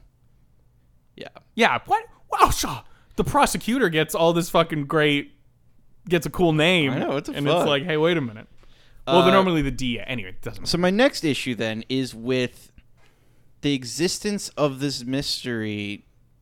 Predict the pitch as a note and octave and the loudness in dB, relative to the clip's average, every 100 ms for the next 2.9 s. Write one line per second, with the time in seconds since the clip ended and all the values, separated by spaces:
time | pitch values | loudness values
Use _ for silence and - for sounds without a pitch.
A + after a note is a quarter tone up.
0 | - - B2 B2+ C#3 E3 E3+ - E3 D3 | -20 -20 -12 -6 -4 -4 -6 -6 -4 0
1 | C#3 A2 - _ _ _ A2 A#2+ C#3 D#3 | 0 -2 -8 _ _ _ -10 -6 -6 -6
2 | - A#2 A2+ - B2+ C3+ C3 C#3 A#2+ | -10 -8 -6 -2 0 0 -2 -4 -6